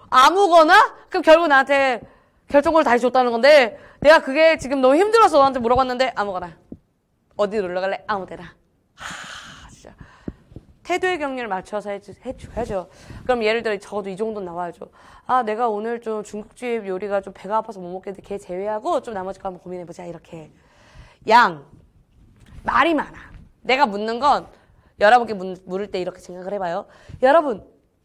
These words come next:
점수 어떻게 됐어요?" 그럼 여러분 뭐라고 말해야 돼요? "아, 선생님, 저는 점수 이렇게 되었습니다." 이-, 여기서 끝나야 돼. 근데 "쌤, 야, 진짜 이 문제에서 여기서, 여기서, 여기서, 여기서. 와, 이거 진짜 장난 아니야." 이렇게 나오면 이 양이 넘친 거거든요.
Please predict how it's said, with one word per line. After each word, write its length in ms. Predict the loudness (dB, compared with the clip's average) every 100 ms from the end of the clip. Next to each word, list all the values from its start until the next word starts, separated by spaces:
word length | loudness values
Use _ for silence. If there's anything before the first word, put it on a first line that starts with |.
| _
점수 300 | -12 -8 -8
어떻게 260 | -8 -10 -10
됐어요?" 680 | -10 -10 -6 -6 -6 -12 -20 -20 _ -18 -2
그럼 100 | 6
여러분 300 | 8 6 4
뭐라고 240 | 2 2 2
말해야 240 | 0 -4
돼요? 200 | -6 -12 -14 -20 -2
"아, 240 | 0 0
선생님, 400 | -4 -8 -8 -8
저는 380 | -6 -4 -4 -6
점수 220 | -8 -8
이렇게 240 | -10 -10 -6
되었습니다." 540 | -4 -4 -8 -14 -10
이-, 220 | -10 0
여기서 240 | 4 4 2
끝나야 260 | 2 4
돼. 240 | 4 0 -4
근데 180 | -12 -14 -16 -20 -10
"쌤, 300 | -2 0 0
야, 340 | 0 2 2 0
진짜 260 | 0 0
이 140 | 0 0
문제에서 360 | 0 0 2
여기서, 280 | 0 0 2
여기서, 260 | 2 2 2
여기서, 240 | 2 2
여기서. 140 | -4 -8 -14 0
와, 280 | 6 8 8
이거 140 | 4
진짜 240 | -2 -6 -6 -6 _ _ -10
장난 500 | -2 2 4 6 6
아니야." 240 | 4 -2 -10 -20 -14
이렇게 220 | -12 -10
나오면 380 | -8 -8 -10 -14 _ _ _ _ _ _ _ _ _ -14
이 140 | -6
양이 240 | -4 -4 -6
넘친 440 | -8 -8 -14 -12
거거든요. 460 | -10 -10 -12 -16